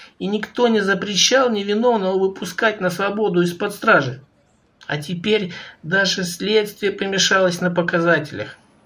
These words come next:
Пусть, говорит, у себя в Москве так работают". "Да", сочувственно протянул Брянцев и представил себе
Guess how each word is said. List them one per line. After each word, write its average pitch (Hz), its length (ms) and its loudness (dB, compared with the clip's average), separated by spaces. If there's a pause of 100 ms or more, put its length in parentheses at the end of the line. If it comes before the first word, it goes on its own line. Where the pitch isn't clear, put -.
(420)
Пусть, 254 300 0 (400)
говорит, 170 420 2 (180)
у 185 60 -8
себя 202 260 0
в 196 40 -4
Москве 202 420 0
так - 240 -4
работают". 151 640 0 (2000)
"Да", 135 920 0
сочувственно 131 720 -6
протянул 131 460 -2
Брянцев 135 520 -4 (460)
и 135 60 -14
представил 131 540 -2
себе 139 500 -2